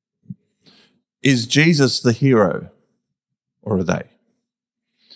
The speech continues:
And I think that's actually what Paul is talking about when he says that we need to take every thought captive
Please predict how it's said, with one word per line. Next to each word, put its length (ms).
And 140
I 40
think 180
that's 160
actually 240
what 180
Paul 320
is 280
talking 320
about 200
when 140
he 80
says 280
that 100
we 100
need 140
to 100
take 300
every 280
thought 300
captive 760